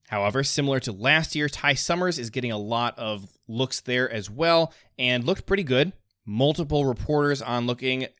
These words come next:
commented that he was very vocal and seemed to be well in command of the defense. Speaking of defense, Adrian Amos played a lot of the time in the box today.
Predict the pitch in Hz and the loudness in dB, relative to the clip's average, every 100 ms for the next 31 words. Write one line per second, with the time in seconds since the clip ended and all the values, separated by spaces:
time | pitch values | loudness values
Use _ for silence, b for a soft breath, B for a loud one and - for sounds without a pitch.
0 | _ - 120 120 120 113 113 113 110 92 | _ -6 -2 -2 -2 -4 -4 -4 -6 -6
1 | 104 143 156 135 127 139 113 113 104 117 | -2 0 2 0 0 0 -2 -4 -4 -4
2 | 113 123 110 104 110 - 127 135 135 131 | -4 -6 -4 -2 -2 -4 0 2 2 0
3 | 120 107 104 101 110 101 85 57 - - | -4 -6 -6 -6 -8 -8 -12 -14 -16 -16
4 | _ _ _ _ - - 98 98 92 87 | _ _ _ _ -12 -8 -6 -6 -8 -8
5 | 101 110 165 180 - 113 117 117 123 135 | -8 -2 0 -2 -4 -2 0 0 0 0
6 | 135 135 - 127 120 104 101 107 131 151 | 0 -2 -6 -4 -2 -4 -4 0 0 0
7 | 143 117 117 110 107 101 - - 85 65 | -4 -4 -4 -2 -2 -2 -4 -14 -16 -18